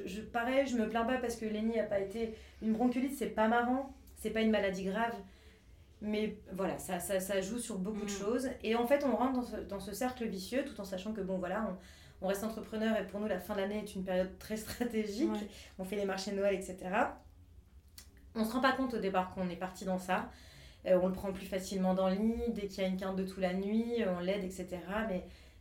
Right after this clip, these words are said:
Speaker 1: voilà, kiné respiratoire, et cetera. Arrive le mois de janvier, on est reparti, c'est la troisième bronchiolite, je pense.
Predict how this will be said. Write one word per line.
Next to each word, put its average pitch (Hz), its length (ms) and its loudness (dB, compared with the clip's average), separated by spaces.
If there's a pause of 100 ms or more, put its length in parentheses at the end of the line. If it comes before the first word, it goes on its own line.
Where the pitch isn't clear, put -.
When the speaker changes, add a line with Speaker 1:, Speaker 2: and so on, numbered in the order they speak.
Speaker 1:
voilà, - 220 -2 (920)
kiné 208 280 4
respiratoire, 190 800 0
et 185 40 2
cetera. 185 680 6
Arrive 208 300 2
le 202 100 0
mois 196 140 4
de 185 60 0
janvier, 190 540 2
on 196 120 2
est 175 80 -2
reparti, 190 580 -4
c'est 175 260 -4
la 160 360 -4
troisième 196 340 -2
bronchiolite, 185 480 -4
je 185 80 -4
pense. - 480 -4